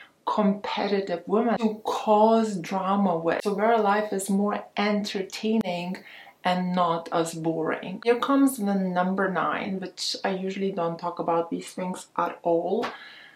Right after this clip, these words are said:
but with a masculine man and a feminine woman, there will naturally be insane amount of chemistry in the bedroom. Right?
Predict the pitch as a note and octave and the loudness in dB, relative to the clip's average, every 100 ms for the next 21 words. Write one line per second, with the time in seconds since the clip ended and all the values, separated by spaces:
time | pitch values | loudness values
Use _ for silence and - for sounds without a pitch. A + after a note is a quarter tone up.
0 | _ - F#3+ G3+ G3 G3 - - G#3+ A3 | _ -8 0 4 4 4 -2 -2 0 2
1 | B3+ A#3 G3+ G3+ - G#3+ G3+ G3 F3+ E3+ | 2 2 2 0 -4 -2 0 -2 -2 -4
2 | E3+ E3+ F3 - E3+ E3 - E3+ - - | -4 -6 -10 -8 -6 -6 -6 -12 -12 -4
3 | G3 G3+ A3+ A3+ A#3 G3+ F3+ F3 E3+ E3+ | 0 2 4 4 2 2 -2 -4 -6 -6
4 | - - F3+ F3+ F3+ F3+ F3 F3 F3+ F#3 | -10 -12 -4 0 2 0 -2 -4 -4 -4
5 | F#3 F#3 G3+ A3+ A3+ - G3+ F#3 F3+ E3+ | -2 0 2 0 0 -4 -4 -4 -8 -6
6 | E3+ F3 F#3 _ _ _ _ G3+ F#3+ F#3 | -6 -8 -12 _ _ _ _ -2 0 0
7 | F#3 - - F#3 F#3 F#3 F#3 F#3+ G3 - | -4 -10 -6 -4 -4 -4 -2 -2 -4 -4
8 | G#3 G3 E3 E3 E3 F3+ - - - - | -2 0 -2 -2 -4 -6 -10 -10 -16 -14
9 | - G3 F#3 F#3 - - - F#3+ F3+ F#3+ | -6 -4 -2 -4 -6 -10 -8 -8 -8 -10
10 | _ _ _ _ _ - F#3+ F3+ F3 F3 | _ _ _ _ _ -2 -2 0 -4 -8
11 | - F#3 F3+ E3 - - - - - - | -10 -10 -8 -6 -2 -2 -2 -8 -10 -12
12 | - _ _ _ _ _ _ _ _ _ | -18 _ _ _ _ _ _ _ _ _
13 | _ _ _ _ _ _ _ _ - G3 | _ _ _ _ _ _ _ _ -6 0
14 | G3+ A3+ | 2 0